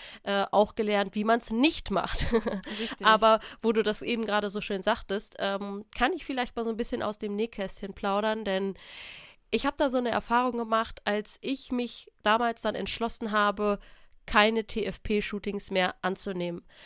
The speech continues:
Speaker 1: Weil, auch das wollten wir hier jetzt gerade auch einmal wirklich, ja, mit reingeben in diese Folge.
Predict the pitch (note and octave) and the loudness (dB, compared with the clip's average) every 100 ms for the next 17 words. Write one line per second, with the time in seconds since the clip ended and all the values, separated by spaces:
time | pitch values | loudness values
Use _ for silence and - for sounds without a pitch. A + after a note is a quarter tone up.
0 | - - - _ _ G#3+ A#3+ D4 F4+ - | -20 -20 -20 _ _ 6 6 4 -2 -6
1 | - - - G#3 - A#3+ B3 A#3+ A#3 G#3+ | -20 -20 0 0 4 2 2 0 0 -2
2 | G#3 G#3+ G#3+ G3 - - F#3+ G3+ G3 F#3+ | -2 -2 -2 -4 -6 -2 0 0 -2 -2
3 | G3 F#3+ F#3 F#3+ - G#3 G2+ - _ _ | -2 -2 -4 -6 -4 -2 -2 -6 _ _
4 | _ _ _ _ G3+ G#3+ F3+ G3+ C4 A#3 | _ _ _ _ 0 2 2 2 0 2
5 | G3+ G#3+ A#3+ B3 G#3 A3 G3+ A3 - A3 | 4 4 2 -4 -4 -4 -4 -6 -2 -2
6 | A3 G#3+ G#3 G3+ - G3+ G#3 G#3 G#3+ | -2 -4 -4 -6 -2 0 0 0 -2